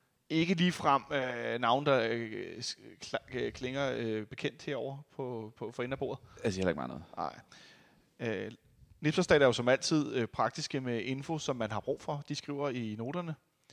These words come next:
Speaker 1: "Lars Høje Nielsen brænder straffe ved stillingen to nul. Sparket reddes af B nitten hundrede ni's målmand Henrik Larsen." Kender vi heller ikke. Øh,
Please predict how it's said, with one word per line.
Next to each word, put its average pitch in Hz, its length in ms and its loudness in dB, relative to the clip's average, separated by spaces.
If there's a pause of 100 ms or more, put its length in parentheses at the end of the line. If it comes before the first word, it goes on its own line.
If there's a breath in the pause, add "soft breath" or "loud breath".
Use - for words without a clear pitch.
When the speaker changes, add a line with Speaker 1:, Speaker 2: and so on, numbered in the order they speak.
(160 soft breath)
Speaker 1:
"Lars 127 220 8
Høje 127 180 6
Nielsen 147 260 -4
brænder 117 200 -2
straffe 127 340 4
ved 139 80 -4
stillingen 131 320 -2
to 160 160 -4
nul. 143 200 0 (560 soft breath)
Sparket 147 500 2
reddes 135 340 6
af 143 160 -2
B - 40 -14
nitten 127 220 -2
hundrede 127 300 -4
ni's 160 120 -12
målmand 135 260 0 (120)
Henrik 110 260 -4
Larsen." 104 360 -4 (560)
Kender 78 180 -12
vi 76 60 -12
heller 90 160 -10
ikke. 104 120 -16 (1000 loud breath)
Øh, 98 420 -4